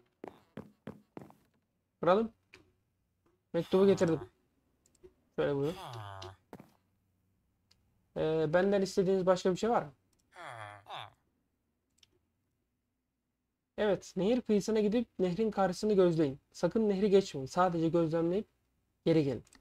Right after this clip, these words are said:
Tamam kralım, bu işi yarın hallederiz. Şimdi biz bir yatalım da. Önce karanlığına kalmayalım.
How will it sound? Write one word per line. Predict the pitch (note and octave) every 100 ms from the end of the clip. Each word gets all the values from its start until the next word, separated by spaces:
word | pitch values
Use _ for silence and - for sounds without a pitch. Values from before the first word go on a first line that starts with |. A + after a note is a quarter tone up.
| - _ _ _ _ _ _ _
Tamam | F#3 F3 C#3+
kralım, | D3+ C#3+ D3+
bu | E3
işi | -
yarın | E3 D#3 D#3
hallederiz. | D3+ D3+ D3 D3 - - _ _ _ _ _ _ _ A3+ B2+ - _ _ -
Şimdi | E3+ D#3+
biz | D#3 D3+
bir | E3 - - - - - - - - - - - _ D#3+
yatalım | E3 E3 F3 F3
da. | A#2+ - - - - _ _ _ - -
Önce | D3+
karanlığına | C3+ C#3 C#3 C#3 C#3 C3+
kalmayalım. | C3+ C3 B2 B2+